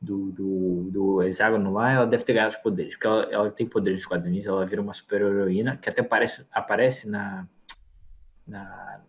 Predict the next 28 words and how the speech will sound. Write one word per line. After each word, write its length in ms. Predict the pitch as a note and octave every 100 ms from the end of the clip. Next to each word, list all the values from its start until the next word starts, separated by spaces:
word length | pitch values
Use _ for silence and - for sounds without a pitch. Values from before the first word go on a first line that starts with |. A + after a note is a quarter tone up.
| _ _ -
no 100 | A2+
primeiro 280 | - F3 F#3
episódio 240 | B2+ B2
que 60 | G#2
aparece 260 | G#2 G#2
a 40 | G2+
Mônica, 320 | G#2+ A#2+ B2
que 60 | -
se 100 | -
não 80 | G2
me 60 |
engano 140 | G2+ G2
é 40 |
o 20 |
terceiro, 360 | F#2+ - A#2+ A#2+
aparece 460 | A#2 A2 B2 -
o 40 | A2+
nome 240 | G#2 G#2+
dela 240 | G2+ G2+ G2
de 100 | -
super 200 | A2 G2
heroína, 280 | G2 A2+ A#2
que 80 |
eu 40 | A#2
não 120 | A2+
vou 100 | A#2
lembrar 240 | G#2 G#2
agora. 300 | G2 F2 F2